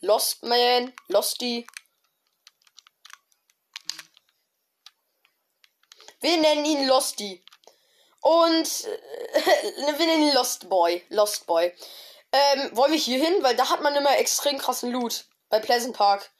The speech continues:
Bei Pleasant Park, bei der Dings. Weil da sind auch mehr Long Chesten. Und da kommen wahrscheinlich keine mit. Leute, wir gehen zu Pleasant Park. Äh, also bei Ple-, heißt das so?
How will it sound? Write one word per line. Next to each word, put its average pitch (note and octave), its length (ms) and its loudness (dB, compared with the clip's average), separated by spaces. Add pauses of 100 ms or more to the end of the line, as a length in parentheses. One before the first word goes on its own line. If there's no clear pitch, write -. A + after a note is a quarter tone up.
(160)
Bei - 80 -20
Pleasant A#3+ 220 -2
Park, G#3+ 120 -2
bei G#3+ 80 2
der G3 300 2
Dings. G#3 280 -8 (200)
Weil A#3 100 2
da C#4 100 4
sind C#4+ 140 2
auch A#3+ 100 0
mehr B3 220 2
Long A3 240 0
Chesten. G#3 360 -10 (1900)
Und A#3 140 -4
da B3 100 2
kommen B3+ 260 -2
wahrscheinlich A3 340 0
keine G#3 180 -2
mit. G#3 200 -6 (640)
Leute, C4 260 4
wir C4 60 -2
gehen C#4+ 260 0
zu A#3+ 120 -8
Pleasant D4+ 360 2
Park. C#4+ 380 4 (1700)
Äh, A3 400 2 (1120)
also G3 220 -2
bei G3 140 2
Ple-, - 540 -4 (380)
heißt - 160 -8
das D4 160 -2
so? A#3 320 0